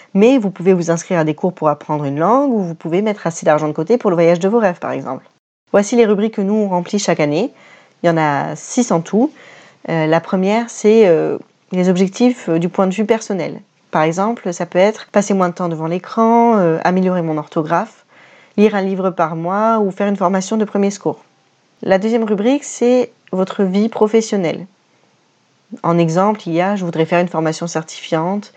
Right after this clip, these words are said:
ou apprendre à déléguer, euh, je voudrais obtenir une promotion ou même, euh, changer de travail.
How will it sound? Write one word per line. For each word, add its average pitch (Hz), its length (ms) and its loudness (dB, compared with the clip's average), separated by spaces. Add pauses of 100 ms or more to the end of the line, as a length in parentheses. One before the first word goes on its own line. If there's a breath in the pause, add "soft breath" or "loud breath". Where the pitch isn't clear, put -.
(280 loud breath)
ou 175 160 4
apprendre 175 320 0
à 170 80 0
déléguer, 170 640 -2
euh, 170 180 0 (380 loud breath)
je - 140 -2
voudrais 175 380 4
obtenir 190 380 2
une 185 120 2
promotion 208 720 2
ou 185 60 2
même, 202 220 2
euh, 170 140 2
changer 180 260 -2
de 180 40 -14
travail. 160 340 -2